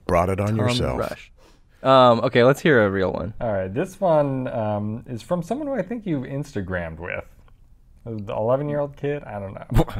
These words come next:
Speaker 2: <laughs> I did not know
Speaker 3: Oh, I
Speaker 2: Instagram
Speaker 3: thought we
Speaker 2: eleven-year-old
Speaker 3: posted,
Speaker 2: kid.
Speaker 3: he's, he's emailed us before. So
Speaker 2: Okay.
Speaker 3: you can hear that.
Speaker 2: I don't know the age of the people I'm talking to. It's lit-, it's just like a
Speaker 3: I've noticed that when he, whenever he messages, he says, "I'm eleven." <laughs>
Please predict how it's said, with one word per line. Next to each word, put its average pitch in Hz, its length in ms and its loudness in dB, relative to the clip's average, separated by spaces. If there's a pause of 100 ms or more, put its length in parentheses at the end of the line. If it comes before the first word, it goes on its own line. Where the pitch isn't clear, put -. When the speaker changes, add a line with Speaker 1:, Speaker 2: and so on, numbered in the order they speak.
(260)
Speaker 2:
<laughs> - 420 -20
I 113 80 4
did 123 180 2
not 156 200 6
know 151 160 8
Speaker 3:
Oh, - 0 -
I 143 100 8
Speaker 2:
Instagram 120 440 6
Speaker 3:
thought 113 120 8 (120)
we 120 80 4
Speaker 2:
eleven-year-old 107 200 4
Speaker 3:
posted, 170 300 -4
Speaker 2:
kid. - 20 -16 (120)
Speaker 3:
he's, 170 160 -6
he's 156 60 -14
emailed 110 360 -6
us 82 140 -16
before. - 200 -20 (380)
So - 140 -6
Speaker 2:
Okay. 123 440 2
Speaker 3:
you 127 60 -12
can 127 140 -8
hear 107 160 -8
that. 90 120 -12
Speaker 2:
I 135 80 4
don't 190 200 8
know 170 180 10
the 143 180 6
age 127 240 8
of 104 100 0
the 104 60 0
people 104 300 2
I'm 95 80 2
talking 101 340 2
to. 92 200 -2
It's 95 220 -4
lit-, 117 200 4
it's 104 180 0
just 107 220 -2
like 101 160 0
a 98 100 0 (160)
Speaker 3:
I've 127 140 0
noticed 160 300 2
that 147 200 2
when 131 140 -2
he, 135 80 -2
whenever 131 520 0
he 120 60 -2
messages, 107 500 -6
he 95 100 -10
says, 95 360 -8
"I'm 165 220 -8
eleven." 165 460 -12
<laughs> - 260 -20